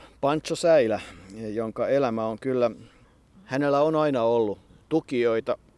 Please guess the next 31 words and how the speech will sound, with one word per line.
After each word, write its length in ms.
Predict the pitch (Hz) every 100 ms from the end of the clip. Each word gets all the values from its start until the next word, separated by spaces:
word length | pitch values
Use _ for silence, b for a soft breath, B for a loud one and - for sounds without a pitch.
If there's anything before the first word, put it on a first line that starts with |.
| - 110
vähemmän 540 | 151 156 117 98 127
ystäviä 560 | 143 151 - 110 110 110
just 240 | 110 -
tästä 320 | - 120 - 107
johtuen, 480 | 107 98 117 107
mitä 300 | 110 107 113
äsken 280 | 113 - 117
kerrottiin. 720 | - 127 120 110 _ 120 113
Ja, 180 | 113 113 B B B B B B
ja 120 | 131
sitten 240 | 156 156 143
taas 260 | 165 156
vastaavasti 580 | 170 165 165 156 - 156 -
pelaajana, 680 | 175 165 143 139 139 135
niin, 220 | 135 135 -
niin 260 | 147 123 - - - -
tuskin 360 | 233 - 196 170
hän 140 | 170
sitten 220 | 165 175
kuitenkaan 720 | 214 208 165 127 123 120 113 - -
olisi 400 | 139 143 123 110
menestynyt 640 | 113 117 107 - 104 101 -
sen 240 | 127 113
paremmin 500 | - 120 117 101 95
kuin 140 | 95
mitä 260 | 101 107 104
menestyi, 580 | 113 117 107 - 107 110
kun 120 | 127
pinna 360 | 156 151 117 131
ei 100 | 139
kestänyt. 480 | 147 131 123 120